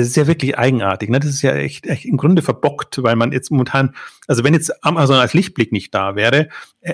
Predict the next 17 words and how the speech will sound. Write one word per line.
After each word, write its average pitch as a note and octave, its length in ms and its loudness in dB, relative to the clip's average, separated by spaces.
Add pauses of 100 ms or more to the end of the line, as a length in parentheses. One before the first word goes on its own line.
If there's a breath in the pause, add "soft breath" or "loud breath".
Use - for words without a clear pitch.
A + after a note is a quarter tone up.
äh, - 160 -8
hätte - 240 -6
man C3+ 220 2
überhaupt B2+ 420 -2
keine, G#2+ 460 0 (100)
also C3+ 220 -4
würde B2+ 120 4
man B2 140 4
sagen, B2 220 0
das B2 120 -4
ist F#3+ 160 -4
ja C#3 80 0
total, D3 680 0 (160)
total D3 500 -2
zum D#3+ 160 0
Scheitern C#3 440 0
verurteilt. A2 760 -2